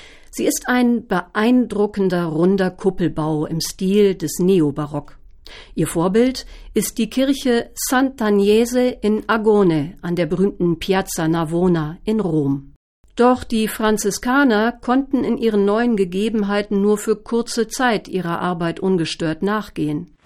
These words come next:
Den Nazis waren die friedliebenden Brüder ein Dorn im Auge. Daher beschlagnahmten sie das Kloster neunzehnhunderteinundvierzig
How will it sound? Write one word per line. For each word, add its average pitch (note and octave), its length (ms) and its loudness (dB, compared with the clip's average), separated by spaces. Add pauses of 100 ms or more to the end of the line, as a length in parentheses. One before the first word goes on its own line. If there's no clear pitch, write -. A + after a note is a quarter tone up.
(240)
Den F3+ 180 4
Nazis E3 760 0
waren F3 320 0
die E3+ 220 -2
friedliebenden G3 920 0
Brüder F3+ 440 0
ein A#3+ 240 0 (100)
Dorn D#3+ 360 0
im D#3 260 0
Auge. D#3 340 -4 (600)
Daher F#3+ 420 2 (160)
beschlagnahmten E3+ 840 0
sie F3 120 -2
das E3 180 -4
Kloster F3 460 -2
neunzehnhunderteinundvierzig F3 1800 0